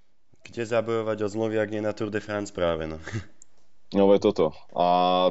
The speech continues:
Speaker 2: treba povedať, že aj napriek tomu, že na štarte nebudú dvaja víťazi z posledných troch ročníkov, Froome a Thomas, tak tohtoročná Tour je podľa Pro Cycling Stats rankingu jedna z najlepšie obsadených za posledné roky.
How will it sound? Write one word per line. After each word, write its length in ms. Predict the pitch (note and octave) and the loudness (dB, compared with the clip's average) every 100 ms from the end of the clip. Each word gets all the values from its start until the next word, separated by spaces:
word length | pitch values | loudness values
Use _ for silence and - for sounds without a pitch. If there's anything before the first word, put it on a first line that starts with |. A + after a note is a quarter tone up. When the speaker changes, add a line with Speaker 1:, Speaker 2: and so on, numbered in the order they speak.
| G#2+ | 4
Speaker 2:
treba 240 | G#2 G#2+ | 4 4
povedať, 340 | G2+ G#2 G#2+ G2+ | 2 2 2 4
že 80 | G#2 | 2
aj 80 | G2+ | 2
napriek 320 | G#2 G#2+ G#2 | 0 0 -2
tomu, 320 | - G#2+ G#2+ | -2 -2 -2
že 160 | G2+ G#2 | 0 0
na 80 | |
štarte 400 | G2+ - A2 - | 2 4 4 4
nebudú 320 | G2+ G#2 G#2+ G2+ | -2 0 0 0
dvaja 320 | F#2 G#2+ G#2+ | 4 6 6
víťazi 480 | G2 G2 G#2+ A#2 A2+ | 2 0 0 -2 -6
z 40 | |
posledných 400 | G2 F#2 G#2 G#2 | -4 -2 0 -2
troch 240 | - G#2+ G#2 | -2 -2 0
ročníkov, 640 | F#2 F2+ F#2+ G#2 A#2 A2+ | 0 -2 -2 -2 0 0
Froome 320 | - F2+ G2 F#2 | 0 0 2 4
a 240 | F#2 F2 - | 4 4 2
Thomas, 400 | F2+ G2 B2 - | 2 2 2 0
tak 160 | E2 | 0
tohtoročná 640 | G2 F2+ G#2 G2 - F#2+ - | 2 0 2 2 2 0 2
Tour 160 | G2 | 2
je 240 | F#2+ F#2 F2+ | 4 4 4
podľa 480 | G2+ F#2+ F#2+ F#2 - - - - | 2 6 6 6 2 -10 -12 -2
Pro 160 | G2+ | 0
Cycling 480 | G2 G#2+ G#2 G#2+ G#2+ | 4 4 2 -2 -4
Stats 400 | - G2 G2+ - | 2 4 4 0
rankingu 720 | E2 F2 F2 G2 G#2 G#2 F2+ | 0 2 2 2 -2 -2 0
jedna 240 | F#2 F#2+ F2+ | 0 0 0
z 80 | |
najlepšie 400 | F#2 F#2+ G2 - | 2 4 4 2
obsadených 480 | F#2+ F#2 F#2+ F#2 F#2 | -2 4 2 2 -4
za 160 | E2 F2 | 0 -2
posledné 640 | - F#2 F#2+ F2+ F2 F2 | -2 -2 0 2 2 4
roky. 320 | E2+ - D2 | 2 0 -8